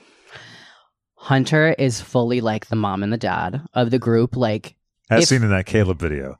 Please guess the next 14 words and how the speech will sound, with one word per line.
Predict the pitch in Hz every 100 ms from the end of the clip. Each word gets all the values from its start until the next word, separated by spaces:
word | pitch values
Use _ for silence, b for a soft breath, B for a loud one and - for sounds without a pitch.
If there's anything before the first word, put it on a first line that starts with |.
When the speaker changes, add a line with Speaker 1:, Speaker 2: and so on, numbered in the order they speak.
| _
Speaker 1:
<laughs> | - - - - - -
if | 202 214
there's, | 262 269
if | 185 180
there's | 202 214
an | 196
issue, | 151 156 208 214
like, | 170 -
if | 156 -
any | - 165 190
of | 180
us | 185
are, | 170 143
like, | 139